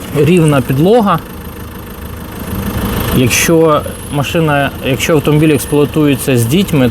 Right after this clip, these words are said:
то надзвичайно зручно, і зафікси, і оці сидіння, вони складаються. І крім того, задня спинка регулюється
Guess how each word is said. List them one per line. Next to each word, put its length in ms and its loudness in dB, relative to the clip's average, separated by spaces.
то 320 4
надзвичайно 920 2
зручно, 440 2
і 100 4
зафікси, 600 0
і 360 4
оці 580 0
сидіння, 720 2
вони 380 2
складаються. 1400 0
І 300 4
крім 240 2
того, 440 2
задня 520 0
спинка 460 0
регулюється 800 2